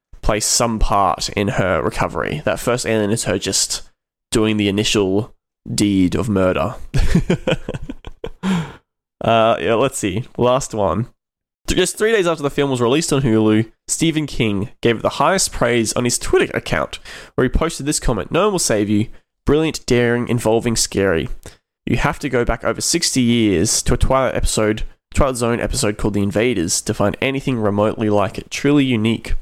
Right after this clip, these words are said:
Truly unique. There you go. Well, I mean, that explains why I couldn't really think of any movies that were like it. Um,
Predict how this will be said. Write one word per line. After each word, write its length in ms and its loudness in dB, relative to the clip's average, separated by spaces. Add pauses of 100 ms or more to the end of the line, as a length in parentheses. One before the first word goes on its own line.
(520)
Truly 340 2
unique. 460 0
There 200 4
you 80 0
go. 180 2
Well, 100 4
I 60 2
mean, 160 -2
that 140 0
explains 400 -2
why 80 2
I 40 -2
couldn't 200 -4
really 140 4
think 340 -2
of 120 -2
any 160 0
movies 420 2
that 100 -2
were 200 2
like 400 0
it. 220 -6 (720)
Um, 420 0